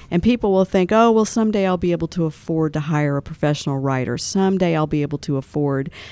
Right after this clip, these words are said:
Speaker 2: to hire someone to write my blogs or write my letters or, or all the other things that you're gonna help us with."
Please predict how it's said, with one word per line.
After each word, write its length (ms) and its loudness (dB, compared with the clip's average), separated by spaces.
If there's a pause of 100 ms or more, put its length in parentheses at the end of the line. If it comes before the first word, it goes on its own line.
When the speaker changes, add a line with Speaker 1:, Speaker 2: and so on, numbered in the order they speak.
(100)
Speaker 2:
to 100 0
hire 220 4
someone 380 -2
to 140 -4
write 220 0
my 140 0
blogs 460 -2
or 80 -4
write 220 -2
my 160 -2
letters 520 -2
or, 220 -2
or 120 0
all 260 2
the 140 4
other 160 4
things 280 0
that 140 -2
you're 140 2
gonna 160 -2
help 240 0
us 180 -4
with." 240 -2